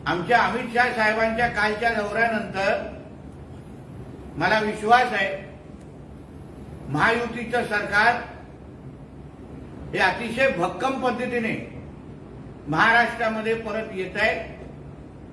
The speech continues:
आणि त्यासाठी अमित शहा साहेबांचा हा दौरा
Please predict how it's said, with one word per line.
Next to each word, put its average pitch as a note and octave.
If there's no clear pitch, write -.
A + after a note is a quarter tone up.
आणि F#3+
त्यासाठी A3+
अमित A3
शहा A3+
साहेबांचा G#3
हा G3+
दौरा F3+